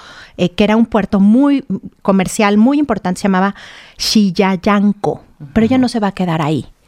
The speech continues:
Speaker 1: Ahí la van a vender. Y se la, y la van a comprar unos mayas. Los mayas que la compran son mayas muy ricos.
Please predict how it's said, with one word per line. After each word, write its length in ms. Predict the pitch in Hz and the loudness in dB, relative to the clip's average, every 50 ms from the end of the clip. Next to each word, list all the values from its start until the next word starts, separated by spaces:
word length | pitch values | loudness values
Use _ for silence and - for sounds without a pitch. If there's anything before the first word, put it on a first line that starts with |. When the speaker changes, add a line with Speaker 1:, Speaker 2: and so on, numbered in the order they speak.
| _ _ - | _ _ -4
Speaker 1:
Ahí 140 | - 190 | -2 0
la 100 | 220 240 | 0 2
van 120 | 220 208 196 | 0 0 0
a 40 | 185 | 0
vender. 300 | 165 151 147 - - - - - - - _ _ _ - - _ _ _ _ _ - - - - _ - | 0 0 -2 -2 -6 -8 -12 -16 -18 -20 _ _ _ -20 -20 _ _ _ _ _ -20 -20 -20 -20 _ -12
Y 100 | 208 - | -8 -4
se 120 | - 202 | -2 -2
la, 80 | 196 190 | -2 -2
y 80 | 214 208 | -2 0
la 100 | 208 202 | 0 0
van 140 | 208 208 214 | 0 0 0
a 60 | 226 | -2
comprar 640 | - 196 175 170 - 180 180 170 165 180 180 - - - | -2 -2 -4 -2 -2 -2 0 0 0 -2 -4 -6 -6 -4
unos 300 | 175 175 180 180 - 190 | -2 0 0 0 0 0
mayas. 560 | 180 170 165 - - - - - - - - _ _ _ _ _ _ _ _ _ _ _ _ - - - - - - - - - - - - - - | -2 -2 -4 -6 -12 -16 -16 -16 -18 -20 -20 _ _ _ _ _ _ _ _ _ _ _ _ -20 -20 -20 -20 -20 -20 -20 -20 -20 -20 -20 -20 -8 -2
Los 280 | - 202 208 220 208 | 0 2 2 2 2
mayas 340 | 247 285 320 359 440 440 - | 2 0 2 0 -2 -4 -2
que 100 | - 220 | -4 -2
la 120 | 196 185 175 | -2 -2 -2
compran 400 | - 202 190 185 - 208 214 214 | -2 -2 -2 0 0 0 -2 0
son 200 | - 240 226 226 | 0 0 2 2
mayas 380 | 220 220 220 226 226 226 - - | 2 2 0 -2 -2 -4 -2 0
muy 260 | 220 208 226 233 233 | 2 2 4 2 2
ricos. 580 | 247 240 233 226 - - 160 - - - - | 0 -2 -4 -6 -6 -12 -12 -12 -16 -18 -20